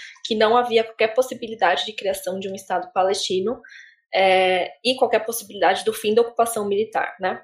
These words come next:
Mas es-, esse acordo de Oslo vai ser importante porque, enfim, a O L P vai reconhecer, é, o Estado de Israel,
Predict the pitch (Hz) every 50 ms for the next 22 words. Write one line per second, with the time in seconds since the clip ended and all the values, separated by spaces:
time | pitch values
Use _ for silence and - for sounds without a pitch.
0 | - - 208 208 202 208 202 - 247 - - - 226 240 233 - 269 262 262 262
1 | 240 220 220 214 226 214 214 208 214 208 - - - 214 196 202 - 196 196 -
2 | 220 208 - - 208 214 214 - - - - - - - - 190 185 185 185 185
3 | - 185 180 175 175 180 185 185 196 196 - 196 180 190 190 190 202 - - 214
4 | 196 196 202 - - - 185 190 208 - - - - - _ _ _ _ _ _
5 | - 190 180 185 175 165 170 - - 185 202 196 - 185 175 180 185 - - -
6 | 196 196 190 190 208 262 320 -